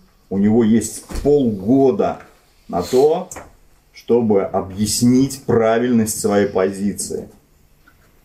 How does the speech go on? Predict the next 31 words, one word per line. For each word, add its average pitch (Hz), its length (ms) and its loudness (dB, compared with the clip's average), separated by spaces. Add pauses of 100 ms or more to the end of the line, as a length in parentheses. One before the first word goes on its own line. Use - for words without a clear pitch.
(140)
и 101 80 -2
убедить 104 800 0 (1800)
нового 101 400 2
молодого 92 600 0
человека - 460 -4
в - 60 -14
том, 117 280 -2
что - 420 -6 (1700)
нельзя 104 420 2
просто 95 400 -4
так - 360 -4
прийти, 208 460 -2
сесть 143 460 -2
и 95 240 -4
сказать: 85 360 -2
"Всё, 135 200 2
я 92 160 0
на 90 100 -4
заводе, 104 400 0
теперь - 200 -4
у 92 80 -2
меня 82 160 -2
всё 85 160 -6
хорошо". - 320 -4
Нет, 135 540 0
ну, 80 140 -6
тут 90 240 -8
ещё 147 220 -2
только 151 240 -2
всё 156 100 -8
начинается. 147 640 -4